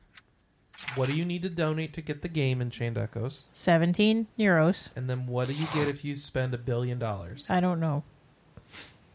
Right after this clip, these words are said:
Speaker 1: You
Speaker 2: You've,
Speaker 1: get the
Speaker 2: you,
Speaker 1: quest
Speaker 2: you,
Speaker 1: pack.
Speaker 2: you let me down, Chris.
Speaker 1: You get everything from the Ultimate Pack tier. You help them design a quest and an N P C,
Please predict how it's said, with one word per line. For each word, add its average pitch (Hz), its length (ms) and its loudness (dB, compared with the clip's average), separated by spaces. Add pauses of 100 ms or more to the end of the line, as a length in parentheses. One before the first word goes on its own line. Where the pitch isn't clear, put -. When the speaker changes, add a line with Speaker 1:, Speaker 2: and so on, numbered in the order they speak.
(100)
Speaker 1:
You 131 160 -2
Speaker 2:
You've, 180 80 6
Speaker 1:
get 147 360 4
the 147 180 -2
Speaker 2:
you, 196 80 6
Speaker 1:
quest 170 180 6
Speaker 2:
you, 196 120 6
Speaker 1:
pack. 196 220 0
Speaker 2:
you 180 80 4
let 175 180 2
me 196 100 2
down, 151 320 0
Chris. - 360 -10
Speaker 1:
You 139 120 4
get 131 180 4
everything 151 460 0
from 190 160 -4
the 190 140 0
Ultimate 160 360 -2
Pack 131 300 -4
tier. 127 340 -2 (300)
You 120 100 -4
help 117 220 -2
them 143 120 -2
design 160 340 0
a 185 40 0
quest 156 460 0
and 143 180 -2
an 156 80 0
N 151 120 0
P 151 160 -2
C, 139 420 -2